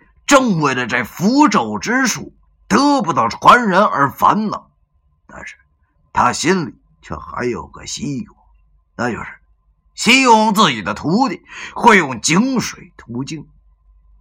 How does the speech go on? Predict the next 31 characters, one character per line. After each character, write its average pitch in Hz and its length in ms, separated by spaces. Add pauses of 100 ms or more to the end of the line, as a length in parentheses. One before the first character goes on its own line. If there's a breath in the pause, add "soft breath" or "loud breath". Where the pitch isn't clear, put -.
(440)
现 - 200
在 - 200 (920)
自 104 380
己 - 320 (260)
身 240 520 (640)
已 107 240
死， 151 240 (1000)
所 - 280
以 - 80 (760 soft breath)
他 175 280
俩 120 160
一 202 380
定 131 220
会 117 160
在 107 160
十 247 360
五 151 220
的 196 140
晚 101 360
上 107 220
通 262 320
过 208 160
镜 214 480
子 - 80 (800)
来 104 220
找 90 320
自 101 220
己， 73 260 (960)
到 87 180
时 - 140
候 - 60